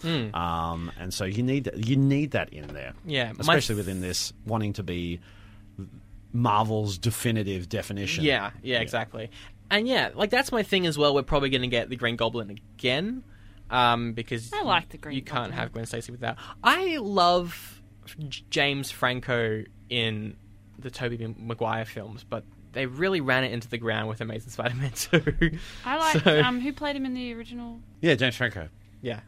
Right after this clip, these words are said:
Speaker 1: Oh, well, that was the young Green Goblin.
Speaker 3: Yeah, I was gonna say, it was,
Speaker 2: Oh,
Speaker 3: um,
Speaker 2: it's, uh,
Speaker 3: Willem
Speaker 2: William,
Speaker 3: Dafoe,
Speaker 2: Willem
Speaker 3: who is
Speaker 2: Dafoe.
Speaker 3: always fucking scary, man.
Speaker 1: Yeah.
Speaker 2: Oh, that scene with
Speaker 3: He's
Speaker 2: him.
Speaker 3: such a good villain.
Speaker 1: That first film is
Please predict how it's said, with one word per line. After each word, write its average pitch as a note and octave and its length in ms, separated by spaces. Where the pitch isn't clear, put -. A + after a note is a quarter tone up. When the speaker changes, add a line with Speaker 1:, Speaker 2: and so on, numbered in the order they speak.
Speaker 1:
Oh, D#3+ 100
well, E3 100
that E3+ 140
was D#3 260
the - 140
young A#2 440
Green A2 240
Goblin. F#2+ 360
Speaker 3:
Yeah, B3 120
I - 40
was G3 80
gonna A3 80
say, G3+ 240
it - 20
was, F3+ 100
Speaker 2:
Oh, D#3 80
Speaker 3:
um, B2+ 140
Speaker 2:
it's, C#3 180
uh, C3+ 200
Speaker 3:
Willem - 0
Speaker 2:
William, D3+ 200
Speaker 3:
Dafoe, D#3+ 240
Speaker 2:
Willem D#3 240
Speaker 3:
who C3+ 240
is A#2 140
Speaker 2:
Dafoe. G#2 100
Speaker 3:
always B3 280
fucking G#3 240
scary, F#3+ 540
man. D#3 340
Speaker 1:
Yeah. B2 240
Speaker 2:
Oh, G2+ 40
that C3 180
scene C#3+ 260
with B2+ 80
Speaker 3:
He's C3 100
Speaker 2:
him. A#2 60
Speaker 3:
such - 180
a - 20
good C#4 160
villain. G#3 300
Speaker 1:
That G3 140
first D3+ 320
film C3 400
is A2+ 340